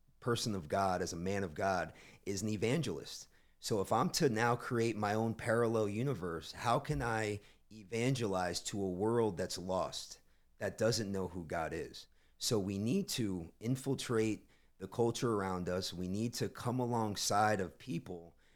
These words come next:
but let them know who God is. If we're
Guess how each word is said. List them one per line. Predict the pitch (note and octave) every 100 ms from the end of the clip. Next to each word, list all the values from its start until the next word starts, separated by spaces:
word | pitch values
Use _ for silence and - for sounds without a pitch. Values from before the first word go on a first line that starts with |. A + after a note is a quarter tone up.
| _
but | A2+ G2
let | A2 D#3
them | - G2 F#2+
know | F2+
who | E2+ G#2
God | F#2 E2+ D2+
is. | C#2+ B1+ - - -
If | F2+ F2+
we're | A2+ E3 D#3